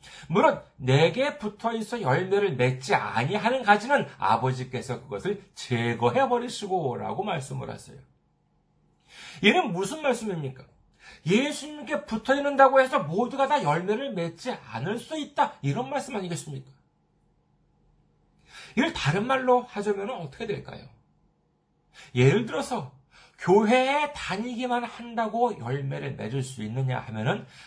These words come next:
그렇지 않다는 것입니다. 주님에 대한 감사나 찬양 없이 그저 교회만 왔다 갔다 한다면은요,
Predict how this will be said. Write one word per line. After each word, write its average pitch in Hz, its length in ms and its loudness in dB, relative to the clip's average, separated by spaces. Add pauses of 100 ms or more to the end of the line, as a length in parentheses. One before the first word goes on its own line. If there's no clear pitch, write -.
그렇지 147 580 2
않다는 165 800 -4
것입니다. 175 460 -14 (1200)
주님에 294 400 2
대한 277 360 -4
감사나 202 840 -4
찬양 202 540 -8
없이 180 260 -8
그저 277 600 6
교회만 170 480 0
왔다 131 320 2
갔다 180 260 2
한다면은요, 226 600 0